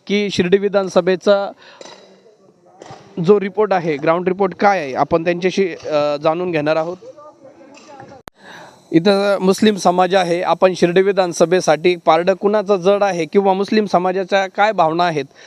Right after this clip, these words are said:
आपण, अ, जाणून घेणार आहोत. नमस्कार, आपल्याला काय वाटतं, आता विधानसभेची निवडणूक आहे, इथं शिर्डी विधानसभेमध्ये कुणाचं पारडं जड आहे, विखे पाटील की आणखी कोणी?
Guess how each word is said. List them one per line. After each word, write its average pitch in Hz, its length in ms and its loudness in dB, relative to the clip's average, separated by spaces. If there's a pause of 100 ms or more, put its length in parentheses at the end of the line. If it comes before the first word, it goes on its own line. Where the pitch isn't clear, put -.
(180)
आपण, 190 340 2
अ, 185 100 0
जाणून 190 340 0
घेणार 160 260 0
आहोत. 175 240 -2 (680)
नमस्कार, 202 480 0 (920)
आपल्याला 214 320 2
काय 226 220 0
वाटतं, 190 260 -2
आता 180 300 0 (160)
विधानसभेची 185 720 0
निवडणूक 185 500 -2
आहे, 175 280 -2 (360)
इथं 196 300 0
शिर्डी 175 340 -2
विधानसभेमध्ये 196 840 -2
कुणाचं 202 380 -2
पारडं 185 340 0
जड 175 200 -2
आहे, 143 80 -4
विखे 180 320 0
पाटील 185 500 0
की 196 60 -4
आणखी 185 320 -6
कोणी? 160 240 -16